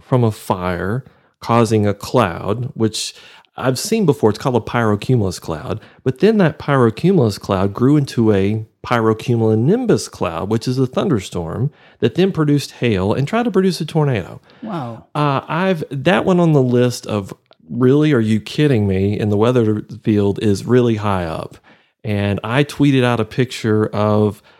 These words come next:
Speaker 1: that pyrocumulonimbus cloud. And it was amazing to watch it get sent and retweeted throughout the country by fellow meteorologists. They're like, "Are you kidding me? This really happened."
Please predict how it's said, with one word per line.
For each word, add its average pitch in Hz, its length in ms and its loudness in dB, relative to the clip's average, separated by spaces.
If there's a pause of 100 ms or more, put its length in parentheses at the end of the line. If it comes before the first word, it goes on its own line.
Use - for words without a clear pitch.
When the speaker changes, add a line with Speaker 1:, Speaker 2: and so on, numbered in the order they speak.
(120)
Speaker 1:
that 101 200 -4
pyrocumulonimbus 110 1040 2
cloud. 90 500 -4 (360)
And 110 160 2
it 104 80 2
was 98 140 -2
amazing 117 460 2
to 107 60 0
watch 113 380 2
it 107 120 -4
get - 260 -2
sent 110 600 0
and 101 180 -6
retweeted 120 640 0
throughout 107 280 -4
the 98 60 -10
country 123 400 -2
by 98 180 -4
fellow 135 300 0
meteorologists. 104 680 0
They're 104 100 -10
like, 85 240 -14
"Are 101 60 -10
you 101 220 -8
kidding 151 420 -2
me? 240 120 -4
This 120 240 -4
really 135 320 -2
happened." 156 520 -4